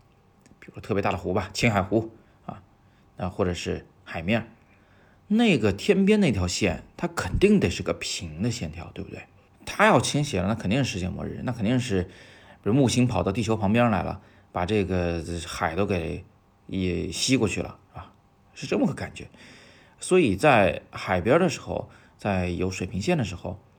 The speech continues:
我们是要特别小心，一定要去拍一个，啊，平平的照片的，不能倾斜相机和手机。哎，这么讲起来，今天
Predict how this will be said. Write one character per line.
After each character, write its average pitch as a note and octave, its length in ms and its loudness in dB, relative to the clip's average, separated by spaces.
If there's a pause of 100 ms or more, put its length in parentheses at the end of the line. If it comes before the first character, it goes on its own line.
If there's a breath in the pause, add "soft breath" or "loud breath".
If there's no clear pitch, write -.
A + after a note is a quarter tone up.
(380)
我 F#2 180 -4
们 E2 160 -6
是 G2+ 80 -6
要 A2+ 60 -2
特 E3+ 300 4
别 F2+ 180 2
小 - 240 -4
心， F2+ 220 -6
一 E2+ 60 -4
定 G#2+ 120 -2
要 F#2 140 -2
去 F#2 140 -10
拍 G2+ 300 -2
一 F2+ 180 -2
个， - 300 -8 (420 loud breath)
啊， - 220 -12 (140)
平 A2 340 -2
平 - 440 -6
的 B2 120 2
照 - 220 -8
片 - 220 -16
的， - 100 -20 (380)
不 A2 100 -2
能 F2+ 180 0
倾 F2+ 220 -6
斜 E2 160 -8
相 F2+ 180 -10
机 F2 80 -12
和 F#2 80 -14
手 - 140 -16
机。 - 220 -20 (400)
哎， D3+ 260 2 (480 loud breath)
这 G3+ 100 0
么 F#3 80 4
讲 - 200 4
起 C3+ 100 0
来， G#2+ 160 6
今 - 480 -4
天 D3+ 180 0